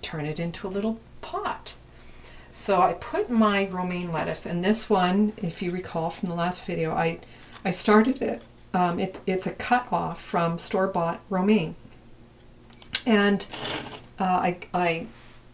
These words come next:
cut the stem off and put it in water and grew a big long root, and then I buried it. And,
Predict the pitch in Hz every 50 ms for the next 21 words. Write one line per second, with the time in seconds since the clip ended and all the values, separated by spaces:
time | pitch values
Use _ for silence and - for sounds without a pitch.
0 | - - - - - - - - - - 214 220 - - 247 226 - - 233 185
1 | 175 165 156 156 160 175 180 - - - - - - 180 175 170 170 165 165 165
2 | - - 202 196 196 - 220 208 208 196 180 165 151 156 156 165 180 208 220 -
3 | - - - 175 175 170 160 160 151 - 175 170 175 190 208 214 - 165 165 -
4 | - 175 180 - 196 185 185 196 202 175 160 175 165 214 240 233 - - - -
5 | - - 180 185 185 185 185 185 180 180 190 185 185 - - - - 208 247 302
6 | 330 247 - - - - - - - - - - - - - - - - - -
7 | - - 185 185 190 190 196 185